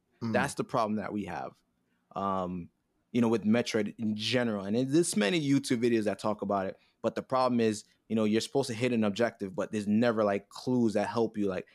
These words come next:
Speaker 2: there's no jelly beans on the floor to help you, guide you
Speaker 1: Find
Speaker 2: to
Speaker 1: the
Speaker 2: where you're supposed
Speaker 1: objective.
Speaker 2: to go. Yeah,
Speaker 1: Yeah.
Speaker 2: that's the problem.
Speaker 1: Gotcha.
Speaker 2: That's
Speaker 1: All
Speaker 2: the
Speaker 1: right.
Speaker 2: problem. I'll never forget random.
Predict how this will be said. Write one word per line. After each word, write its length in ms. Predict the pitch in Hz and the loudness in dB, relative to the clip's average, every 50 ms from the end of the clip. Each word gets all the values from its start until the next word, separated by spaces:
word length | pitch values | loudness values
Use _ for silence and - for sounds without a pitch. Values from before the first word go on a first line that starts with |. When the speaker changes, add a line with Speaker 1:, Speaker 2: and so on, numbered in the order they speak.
| _ - | _ -6
Speaker 2:
there's 140 | 113 117 | -2 0
no 140 | 131 139 127 | 2 2 0
jelly 320 | 117 110 120 131 135 131 127 | 0 0 0 2 2 2 0
beans 220 | 123 120 117 107 | 0 0 0 2
on 120 | 107 104 | 2 0
the 60 | 95 - | -2 -2
floor 180 | - 127 123 107 | 0 0 2 2
to 80 | 101 | 2
help 280 | 98 110 117 113 - - | 0 -2 -2 -4 -2 -4
you, 160 | 110 104 104 - - | -4 -4 -4 -6 -6
guide 320 | - 107 110 113 113 104 | -4 -2 0 0 0 0
you 140 | 107 104 101 | -2 -2 0
Speaker 1:
Find 280 | 95 135 123 117 117 - | 4 4 6 6 6 4
Speaker 2:
to 60 | 110 | 2
Speaker 1:
the 80 | 110 104 | 2 2
Speaker 2:
where 120 | 98 110 | 4 4
you're 80 | 110 104 | 4 4
supposed 100 | - - | 4 0
Speaker 1:
objective. 120 | 101 92 | -2 -2
Speaker 2:
to 40 | 95 | -2
go. 280 | 101 104 98 92 - - - | -2 -2 -2 -2 -2 -4 -2
Yeah, 280 | 113 113 104 90 85 - - - | 0 0 0 0 -4 -8 -12 -10
Speaker 1:
Yeah. 200 | 87 80 73 - - | -10 -8 -8 -8 -4
Speaker 2:
that's 180 | - 110 107 | -4 -4 -4
the 100 | - 104 | -4 -6
problem. 300 | - - 92 73 69 67 71 | -6 -6 -6 -6 -6 -8 -10
Speaker 1:
Gotcha. 220 | 73 71 - - - _ _ _ _ _ _ _ _ _ _ - | -12 -12 -14 -20 -20 _ _ _ _ _ _ _ _ _ _ -8
Speaker 2:
That's 100 | - 101 | -4 -2
Speaker 1:
All 60 | 202 | 0
Speaker 2:
the 40 | 190 | 0
Speaker 1:
right. 80 | 120 135 | 0 -2
Speaker 2:
problem. 200 | - - - - _ _ _ _ _ _ - | -4 -8 -14 -18 _ _ _ _ _ _ -4
I'll 120 | 127 135 | 0 2
never 260 | 131 127 139 151 170 | 4 4 4 2 0
forget 460 | 165 - 156 147 131 131 123 - - _ _ | -2 -4 -4 0 0 0 0 0 -4 _ _
random. 400 | - 107 107 104 101 101 98 98 | -8 -4 -2 -2 -2 -2 -4 -8